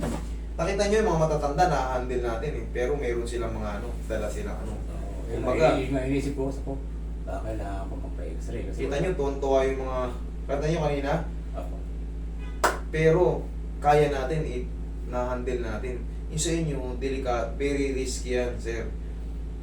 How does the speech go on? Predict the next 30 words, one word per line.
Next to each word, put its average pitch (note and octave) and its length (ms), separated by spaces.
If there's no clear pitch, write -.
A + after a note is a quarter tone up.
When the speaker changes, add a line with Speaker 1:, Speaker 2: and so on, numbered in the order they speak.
Speaker 1:
Based C#3+ 240
dun C#3+ 120
sa C3+ 160
likod B2+ 280
nyo, A#2 160
hihiwa-hiwalay D#3+ 960
kasi D#3 280
yung D3 120
ano, D#3 120
dapat C#3 360
yan, D#3+ 160
isang - 240
ano. D3 320
Pero D#3+ 280
yung E3 60
sa E3+ 140
inyo, D3 320
boom, F3+ 320
lubog. D3+ 360
May E3 240
malakas D#3 460
na C#3 80
impact D3+ 400
dyan D3 160
na - 80
sumira C3 500
dyan F#3 160
sa - 80
likod - 240
nyo. A2 160